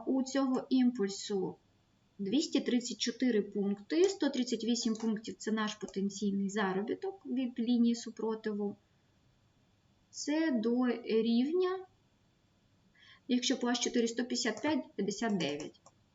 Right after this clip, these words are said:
Ось тут. Це по Аш чотири.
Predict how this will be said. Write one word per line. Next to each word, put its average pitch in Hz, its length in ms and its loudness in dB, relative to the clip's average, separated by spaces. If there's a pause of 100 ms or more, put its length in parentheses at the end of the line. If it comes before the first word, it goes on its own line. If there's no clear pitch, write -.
(3000)
Ось 214 180 -4
тут. - 280 -10 (360)
Це 349 300 6
по 233 220 0
Аш 269 180 4
чотири. 190 600 -2